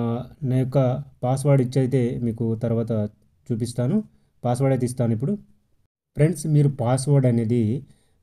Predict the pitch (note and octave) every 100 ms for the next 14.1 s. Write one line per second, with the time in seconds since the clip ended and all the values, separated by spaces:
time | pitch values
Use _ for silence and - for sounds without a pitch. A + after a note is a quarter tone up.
0 | B2+ A#2 A2+ A2 A2 A#2+ D3 - _ _
1 | _ _ _ C3 D3 D3 C3 B2 B2+ A#2
2 | A#2+ A2 A2 B2 A#2 A#2+ - B2 A#2+ B2
3 | A2 - G#2+ F#2+ G#2+ D3 _ _ _ _
4 | _ _ _ _ _ _ _ _ _ _
5 | _ _ - B2+ C#3+ F3 D#3 D3 C3+ B2+
6 | C#3 C3 B2 A#2+ A2+ B2+ A2 G#2+ A2+ A#2
7 | A#2 A2+ A#2 A2 A2 C3+ A2+ - _ _
8 | - A2 G#2+ A#2 A2+ A#2+ A2+ A2+ G#2+ G#2+
9 | G#2 B2+ F#3 _ _ - - A2+ C#3 B2+
10 | B2+ C3+ C3+ C3 B2 A2+ E3+ - _ _
11 | _ _ - B2 C#3 C#3+ C3+ B2 B2+ B2
12 | A#2+ A#2 - - B2 B2+ C3 C3 C3+ C#3
13 | - - C3+ C#3 - C#3 A2 A#2+ A#2 C#3+